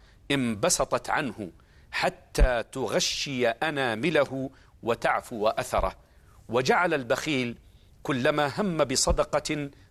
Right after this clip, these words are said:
قلصت وأخذت كل حلقة بمكانها.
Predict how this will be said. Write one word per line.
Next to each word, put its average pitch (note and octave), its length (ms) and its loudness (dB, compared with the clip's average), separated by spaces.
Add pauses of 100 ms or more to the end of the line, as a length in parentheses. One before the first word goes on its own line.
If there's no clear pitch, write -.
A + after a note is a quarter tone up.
(180)
قلصت - 720 0 (380)
وأخذت C3+ 840 0 (480)
كل D#3 400 2
حلقة D#3 840 0 (360)
بمكانها. G#2+ 840 -2